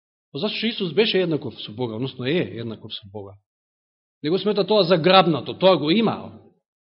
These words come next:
Он е еднаков со Бога. "И иако како таков, се лиши сами од себе си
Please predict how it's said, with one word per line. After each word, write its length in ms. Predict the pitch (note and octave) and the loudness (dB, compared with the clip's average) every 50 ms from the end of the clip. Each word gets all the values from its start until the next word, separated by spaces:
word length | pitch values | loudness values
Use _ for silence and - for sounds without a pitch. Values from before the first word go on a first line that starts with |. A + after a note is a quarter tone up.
| _ _ _ _ | _ _ _ _
Он 160 | - F3+ E3 | -2 0 2
е 120 | D#3+ D#3+ F#3+ | 4 4 6
еднаков 320 | A3 A3+ G#3+ G#3+ F#3+ F3 | 6 4 2 2 0 -2
со 100 | - F#3 | -2 -4
Бога. 360 | D#3+ C#3+ D#3 B2 A2 G2+ G2 - _ _ _ _ _ _ _ _ _ _ _ _ _ _ _ _ _ _ _ _ _ _ _ _ _ _ _ _ _ _ _ _ _ | -2 -2 -4 -4 -4 -8 -10 -14 _ _ _ _ _ _ _ _ _ _ _ _ _ _ _ _ _ _ _ _ _ _ _ _ _ _ _ _ _ _ _ _ _
"И 60 | D3 E3+ | 2 4
иако 500 | G3+ B3 D4+ F4+ F4+ F4 E4 D#4 D#4+ B3+ | 8 8 10 10 10 8 8 8 6 4
како 260 | C#4 A#3+ A#3+ G#3 - | 6 6 6 6 8
таков, 400 | - A#3 A3 - - B3 C#4+ C#4 - - - - - _ _ _ _ _ _ _ _ _ _ _ _ _ _ _ _ _ _ _ _ - - - | 8 6 6 6 6 2 2 2 -4 -16 -20 -20 -20 _ _ _ _ _ _ _ _ _ _ _ _ _ _ _ _ _ _ _ _ -12 -4 2
се 160 | G3+ G#3 G#3+ | 4 6 8
лиши 340 | A3+ D4 D#4 D4+ D4+ D4+ C4+ | 8 8 8 8 8 6 6
сами 340 | A3 A#3+ C#4 D4 C#4+ C#4 C4+ | 8 8 8 8 8 8 6
од 140 | B3+ - | 6 6
себе 300 | - C4 B3+ B3 A3 G3 | 6 6 8 8 8 8
си 360 | F3 - D#3+ C#3 A2 G2+ - | 6 4 -2 -2 -4 -6 -10